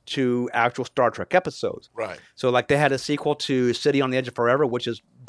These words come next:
Speaker 1: hands down the best Star Trek episode ever.
Speaker 2: Mm-hmm.
Speaker 1: Um, City on the Edge of Forever, they did a follow-up to Metamorphosis, they did a follow-up to I, Mudd, um, and then, uh, Len Wein was actually one of the writers for that. So there are a lot of big names on that,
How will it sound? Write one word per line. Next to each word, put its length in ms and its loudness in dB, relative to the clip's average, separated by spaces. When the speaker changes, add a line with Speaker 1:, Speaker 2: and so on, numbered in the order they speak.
Speaker 1:
hands 340 -2
down 280 0
the 140 -4
best 420 0
Star 180 0
Trek 240 -6
episode 460 -4
ever. 440 2
Speaker 2:
Mm-hmm. 520 -14
Speaker 1:
Um, 280 0
City 360 -6
on 80 -2
the 60 0
Edge 100 -4
of 60 -20
Forever, 300 4
they 120 4
did 220 4
a 100 0
follow-up 320 6
to 120 -2
Metamorphosis, 800 2
they 120 0
did 120 4
a 40 2
follow-up 300 2
to 160 -2
I, 180 -2
Mudd, 440 2
um, 400 -2
and 160 -2
then, 340 -2
uh, 160 2
Len 500 2
Wein 400 4
was 160 -8
actually 340 0
one 160 -2
of 60 -2
the 80 0
writers 280 2
for 160 -2
that. 200 -2
So 260 0
there 100 4
are 60 2
a 40 -4
lot 260 4
of 140 0
big 160 2
names 340 0
on 160 -8
that, 200 -12